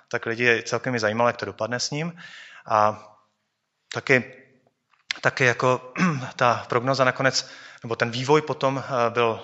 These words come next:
velmi dobrý. Po operaci se zotavil hodně rychle, už na třetí den po tak těžké operaci už mohl chodit po pokoji. A, eh,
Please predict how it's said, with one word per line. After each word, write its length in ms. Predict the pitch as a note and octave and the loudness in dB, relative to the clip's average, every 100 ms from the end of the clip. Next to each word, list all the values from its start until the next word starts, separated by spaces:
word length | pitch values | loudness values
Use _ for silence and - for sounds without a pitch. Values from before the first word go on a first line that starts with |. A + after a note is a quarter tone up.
| - | -12
velmi 300 | B2 A2+ B2 | -10 -8 -6
dobrý. 340 | A#2 G#2+ A2 | -6 -6 -8
Po 160 | A2+ A#2+ | -6 -4
operaci 360 | G#2+ A#2+ A2+ C3+ | -2 -2 -2 -4
se 140 | - | -4
zotavil 480 | A2+ - A#2 A#2 G#2 - - _ | -4 -4 0 0 -2 -10 -20 _
hodně 280 | A2+ A#2 A#2+ | -6 -2 -2
rychle, 320 | A2+ - A#2 | -2 0 0
už 200 | A2+ - | -2 -6
na 80 | G#2+ | -4
třetí 340 | - A#2+ B2 | -4 -4 -4
den 240 | A2 A2 B2 - - - | -2 -2 -4 -14 -20 -20
po 60 | - | -16
tak 100 | A2+ | -12
těžké 260 | A#2 - A#2+ | -10 -4 -2
operaci 360 | A2 A#2 - | 0 -2 -4
už 80 | B2 | -8
mohl 180 | A#2 A#2 | -8 -8
chodit 300 | - A2+ A#2+ | -6 -6 -8
po 120 | A#2 | -8
pokoji. 500 | A#2 A#2 A#2+ A#2+ D#3+ - - - - - - | -10 -8 -8 -6 -8 -12 -18 -16 -16 -16 -8
A, 460 | A2 A2+ A2 A2 - - _ _ _ _ _ _ _ - | 0 6 6 6 2 -16 _ _ _ _ _ _ _ -10
eh, 520 | A2 G#2+ G#2+ G#2+ A2 | -6 -2 0 -2 -4